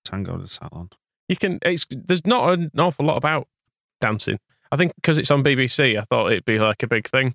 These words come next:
Speaker 2: the old ballroom
Speaker 1: <laughs>
Speaker 2: dancing. <laughs> People seem to like that, but, um, the, the kind of your everyday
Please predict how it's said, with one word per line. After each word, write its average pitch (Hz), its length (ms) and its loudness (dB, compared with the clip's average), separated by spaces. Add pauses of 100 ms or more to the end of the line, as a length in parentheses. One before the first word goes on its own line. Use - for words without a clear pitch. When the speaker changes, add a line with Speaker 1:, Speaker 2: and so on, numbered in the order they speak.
(140)
Speaker 2:
the 123 80 4
old 110 160 4
ballroom 117 320 4
Speaker 1:
<laughs> - 20 2
Speaker 2:
dancing. 135 440 2 (480)
<laughs> - 500 -6
People 185 180 2
seem 175 160 4
to 147 100 4
like 160 220 4
that, 117 160 -2
but, 123 200 2
um, 127 380 2
the, 123 360 2 (380)
the 131 60 2
kind 131 200 0
of 123 40 0
your 123 180 4
everyday 123 520 2